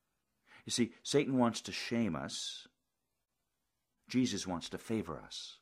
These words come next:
Satan wants to bring an indictment against God's will, but Jesus wants to bring an excitement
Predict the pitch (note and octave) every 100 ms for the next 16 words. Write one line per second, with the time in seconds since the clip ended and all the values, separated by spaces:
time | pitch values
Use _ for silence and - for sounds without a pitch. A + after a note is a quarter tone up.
0 | _ _ _ _ _ _ _ _ _ _
1 | _ _ _ _ _ _ _ _ - -
2 | - D3+ D#3+ C#3+ C3+ B2+ B2+ A#2 B2 A2+
3 | G2+ F#2 B2 D3+ B2 A2+ A2 F#2+ G#2 F#2+
4 | - G#2+ G2+ F#2 F#2+ C3 B2 A2+ G#2+ G2+
5 | E3 D#3+ C3 A#2 A2+ - G2+ G2 G#2 G2+
6 | F#2+ - - D3 G3 C3 G#2 -